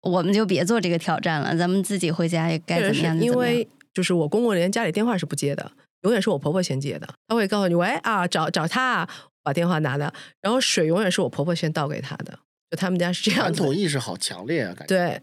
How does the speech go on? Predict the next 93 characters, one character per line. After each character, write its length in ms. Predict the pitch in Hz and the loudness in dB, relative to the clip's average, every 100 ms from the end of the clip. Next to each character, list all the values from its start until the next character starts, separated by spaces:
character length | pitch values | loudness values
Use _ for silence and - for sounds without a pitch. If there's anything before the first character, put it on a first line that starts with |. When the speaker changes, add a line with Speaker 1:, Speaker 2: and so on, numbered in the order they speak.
| - | -6
Speaker 3:
男 180 | 156 | -6
尊 240 | 175 185 175 | -2 -2 -2
女 120 | 117 | -4
卑 200 | 113 151 | -2 0
的 80 | 151 | 0
这 200 | 131 107 | -2 -2
个， 200 | 98 92 | -4 -2
Speaker 2:
也 200 | 196 190 | 0 0
Speaker 3:
这 80 | 104 | -2
个 60 | |
Speaker 2:
谈 160 | 95 262 | -2 0
不 80 | 403 | 0
上， 260 | 349 320 | 0 0
反 180 | 320 202 | 0 0
正 140 | 254 294 | 0 2
我 80 | |
公 160 | 170 233 | 2 2
公 100 | 262 | 2
就 160 | 262 247 | 2 2
是 60 | |
在， 60 | 202 | 2
Speaker 3:
有 60 | |
服 40 | 262 | 4
务 60 | |
意 160 | 220 180 | 4 2
识。 260 | - - 196 | 0 -2 -2
Speaker 2:
对， 260 | 254 233 262 - - - | 0 2 0 -4 -12 -2
我 140 | 185 | 0
那 120 | 254 | 2
会 80 | 311 | 2
儿 80 | 185 | 0
跟 140 | 175 240 | 2 2
我 160 | 196 | 2
公 140 | 160 208 | 2 2
公 100 | 220 | 2
婆 100 | 190 | 2
婆 400 | 202 190 175 117 202 | 2 2 2 0 -2
住 140 | 269 247 | 2 2
了 100 | 202 | 2
几 220 | - 170 | 0 0
年。 160 | 151 | 2
Speaker 1:
嗯， 100 | 151 | 2
事 220 | 180 - 320 | 2 2 4
务 140 | 240 | 4
性 200 | 226 214 | 4 4
工 240 | 208 214 | 4 4
作， 220 | 208 196 165 | 4 4 2
小 260 | - 180 | 2 2
事 120 | - | 2
儿， 200 | 226 175 - | 0 0 -2
Speaker 2:
对。 80 | 226 | 0
Speaker 1:
大 100 | 247 | 2
事 140 | - | 2
儿 80 | 226 | 4
了。 360 | 233 208 220 190 | 4 4 2 2
Speaker 2:
对， 100 | 214 | 2
我 140 | 190 | 2
那 100 | 196 | 4
会 60 | 277 | 2
儿 80 | 196 | 2
跟 40 | |
我 120 | 240 | 2
公 0 | |
公 140 | 240 247 | 2 2
婆 80 | 233 | 2
婆 60 | |
住 100 | 226 | 2
了 80 | 240 | 0
几 140 | 214 151 | 0 0
年， 100 | 175 | 0
Speaker 1:
嗯。 40 | |
Speaker 2:
我 40 | |
婆 120 | 156 190 | 0 0
婆 60 | |
老 140 | 214 147 | 0 0
跟 100 | 180 | 0
我 60 | |
说 100 | 180 262 | 0 0
：“你 80 | |
看 180 | 247 302 | 0 0
你 60 | 233 | 0
多 180 | 277 311 | 0 0
幸 180 | 339 | -2
福， 160 | - 220 | -2 0
你 80 | 214 | 0
公 200 | 220 285 | 0 0
公 40 | |
还 120 | 269 | 0
给 100 | 262 | 0
你 80 | 277 | 0
洗 240 | 285 - 147 | 0 -2 -2
衣 220 | 190 247 | -2 -2
服。” 280 | - - | -4 -8